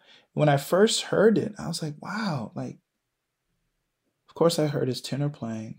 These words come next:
but I was blown away at how he was playing alto saxophone and, um,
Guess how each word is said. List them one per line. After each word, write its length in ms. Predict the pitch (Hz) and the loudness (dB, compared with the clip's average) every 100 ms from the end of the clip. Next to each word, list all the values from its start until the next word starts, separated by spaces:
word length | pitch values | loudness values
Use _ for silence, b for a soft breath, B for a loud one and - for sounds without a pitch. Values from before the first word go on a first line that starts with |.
| _ | _
but 120 | 131 | -6
I 100 | 135 | -2
was 180 | 139 127 | -2 -2
blown 560 | 127 131 123 147 185 170 | -6 -6 -2 2 2 2
away 640 | 117 113 131 135 98 - _ _ _ _ _ _ _ _ _ _ | -2 -2 0 0 -2 -10 _ _ _ _ _ _ _ _ _ _
at 120 | 110 120 | -8 -6
how 280 | 131 120 | -6 -6
he 200 | 120 117 | -6 -10
was 160 | 123 120 | -14 -16
playing 400 | - 123 117 113 | -10 -8 -6 -8
alto 340 | 110 110 - | -10 -14 -14
saxophone 460 | - - 110 - - _ _ _ _ _ _ _ _ _ _ _ _ _ _ _ _ _ 117 | -16 -14 -16 -18 -20 _ _ _ _ _ _ _ _ _ _ _ _ _ _ _ _ _ -2
and, 500 | 120 117 113 101 - | 0 0 -2 -6 -8
um, 360 | - - - | -10 -10 -12